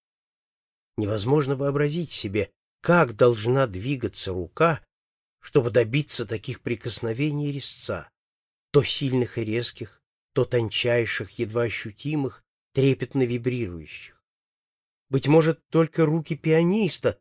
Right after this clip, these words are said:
способны извлечь из инструмента все переходы, оттенки, контрасты, но пианист слышит то, что он играет.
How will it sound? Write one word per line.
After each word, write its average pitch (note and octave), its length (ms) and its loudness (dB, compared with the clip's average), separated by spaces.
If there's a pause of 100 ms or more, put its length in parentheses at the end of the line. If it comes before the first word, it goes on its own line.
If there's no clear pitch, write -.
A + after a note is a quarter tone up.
(160)
способны D3 720 4
извлечь C#3 520 2
из B2 140 0
инструмента D3 680 2
все - 280 -2
переходы, D3 760 0
оттенки, D3 640 2 (280)
контрасты, C#3+ 920 2 (680)
но B2+ 120 4
пианист B2 680 4
слышит F#3+ 600 -2
то, B2+ 140 2
что - 220 0
он C3+ 160 4
играет. D3+ 540 2